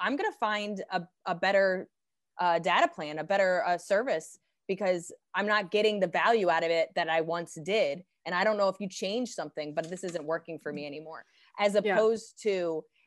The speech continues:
Speaker 1: "It's not working, but I'm gonna fucking cram it in and make sure that on the outside, it looks like everything's peachy keen and that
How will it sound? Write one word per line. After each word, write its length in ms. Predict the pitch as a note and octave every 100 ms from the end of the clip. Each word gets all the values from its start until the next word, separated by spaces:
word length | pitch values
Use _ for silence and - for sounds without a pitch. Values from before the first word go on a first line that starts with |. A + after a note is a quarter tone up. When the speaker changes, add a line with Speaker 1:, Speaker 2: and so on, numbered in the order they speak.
| _
Speaker 1:
"It's 180 | A3 -
not 220 | B3 G#3
working, 420 | A3 A#3 G#3 F#3+
but 100 | F#3+
I'm 120 | G#3
gonna 160 | G3 F#3 - -
fucking 520 | G#3 G#3+ F#3+ F3+ -
cram 340 | - A#3 A#3 A3+
it 80 | G#3+
in 280 | G#3 G3
and 240 | G3 F#3+ F#3
make 200 | F#3+ F#3+
sure 460 | - F#3+ F3+ F3 - _
that 180 | F3+ F3 -
on 160 | G3
the 140 | F#3 F#3
outside, 500 | G#3 - F#3 E3 E3
it 140 | -
looks 260 | F3 - F3+
like 220 | E3 E3
everything's 460 | E3 E3 E3 D#3
peachy 380 | - F3+ D#3+ D#3+
keen 440 | - E3+ D3+ D3+ D#3 _ _ -
and 160 | F3
that 180 | D3+